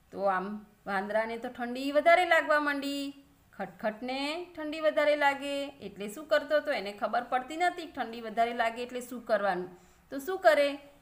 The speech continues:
આ ઝાડ ઉપર ઠંડી વધારે લાગે, બીજા ઝાડ ઉપર કૂદકો મારે, બીજા ઝાડ ઉપર કૂદ-, વધારે ઠંડી લાગે, ત્રીજા ઝાડ ઉપર જાય.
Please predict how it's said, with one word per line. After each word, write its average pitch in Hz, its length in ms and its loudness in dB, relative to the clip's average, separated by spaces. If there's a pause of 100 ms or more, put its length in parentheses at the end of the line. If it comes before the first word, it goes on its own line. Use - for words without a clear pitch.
(640)
આ 285 140 8
ઝાડ 262 240 2
ઉપર 262 180 -2
ઠંડી 254 320 -8
વધારે 226 280 -2
લાગે, 226 200 -2
બીજા 349 340 6
ઝાડ 277 260 4
ઉપર 269 200 0
કૂદકો 254 380 -6
મારે, 226 320 2
બીજા 302 280 6
ઝાડ 254 240 4
ઉપર 240 180 -2
કૂદ-, 240 360 -10
વધારે 247 360 2
ઠંડી 240 280 -6
લાગે, 226 220 2
ત્રીજા 370 440 -4
ઝાડ 269 220 4
ઉપર 262 260 -2
જાય. 226 380 2